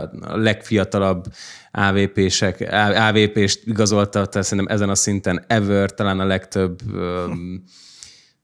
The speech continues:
Speaker 1: Á, legtöbb, legtöbb és legvehemensebb rajongótáborral rendelkeznek, csak nem a Rio Major-ön. Á,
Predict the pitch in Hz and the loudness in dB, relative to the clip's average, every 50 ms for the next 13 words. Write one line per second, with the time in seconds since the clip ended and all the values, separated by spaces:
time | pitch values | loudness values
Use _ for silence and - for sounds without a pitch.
0 | _ - - - - - 50 50 - - 104 107 107 - - 113 98 98 110 104 | _ -18 -14 -14 -12 -10 -10 -10 -8 -6 -4 -4 -4 -4 -6 -6 -4 -2 0 0
1 | 107 107 104 - - 113 98 104 98 - - 104 104 104 95 90 98 104 80 87 | 0 0 0 -2 -2 -2 0 0 -2 0 0 0 0 0 0 -2 -6 -8 -8 -10
2 | 92 - - - - 98 95 110 107 113 104 101 101 101 107 - - 113 92 101 | -12 -14 -16 -16 -10 -6 -4 0 0 2 2 2 2 2 2 2 2 2 2 2
3 | 104 104 104 104 101 104 101 98 - 101 101 98 104 104 101 98 104 104 104 107 | 2 2 2 2 0 0 0 0 2 2 2 2 2 2 4 2 2 2 2 2
4 | 107 104 104 - 110 98 110 107 101 - 107 - - 98 90 85 85 87 85 85 | 2 2 2 0 -2 -2 -2 -2 -2 -4 -6 -4 -4 -2 -2 -2 -2 -2 -2 -2
5 | 85 85 85 85 85 95 101 117 123 - - - - - - - - 110 110 110 | -4 -4 -4 -4 -4 -2 -2 -2 -2 -4 -8 -14 -18 -18 -10 -4 -2 0 2 2
6 | 110 110 | 0 0